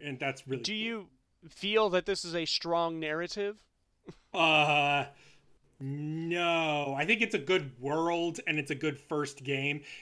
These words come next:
Speaker 1: And in terms of, like, platformers, I think it is a very strong outing for a, uh,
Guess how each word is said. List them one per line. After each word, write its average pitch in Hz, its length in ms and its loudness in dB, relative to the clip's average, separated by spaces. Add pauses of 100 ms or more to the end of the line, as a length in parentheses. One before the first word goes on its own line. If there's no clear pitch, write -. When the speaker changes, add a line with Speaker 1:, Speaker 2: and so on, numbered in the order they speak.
Speaker 1:
And 180 140 2
in 180 100 0
terms 240 420 -2
of, 185 180 2
like, 151 440 0 (300)
platformers, 139 1200 0
I 156 120 2
think 170 180 0
it 165 60 2
is 147 120 0
a 151 60 -2
very 147 340 0
strong 139 460 -2
outing 139 460 0 (420)
for 143 540 0 (120)
a, 135 380 -2
uh, 123 220 -8